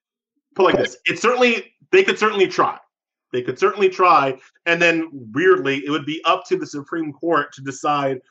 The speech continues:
whether or not Congress had the power to restrict the Supreme Court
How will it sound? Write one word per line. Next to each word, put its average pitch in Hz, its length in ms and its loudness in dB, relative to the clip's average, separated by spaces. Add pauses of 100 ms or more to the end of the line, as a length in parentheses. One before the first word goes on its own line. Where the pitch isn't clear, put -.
(160)
whether 156 400 0
or 156 80 2
not 147 320 2
Congress 143 420 -4
had 147 220 -4
the 120 140 -10
power 127 480 -2 (380)
to 143 360 -4
restrict 156 560 -2
the 147 80 -10
Supreme 147 400 -8
Court 139 360 -2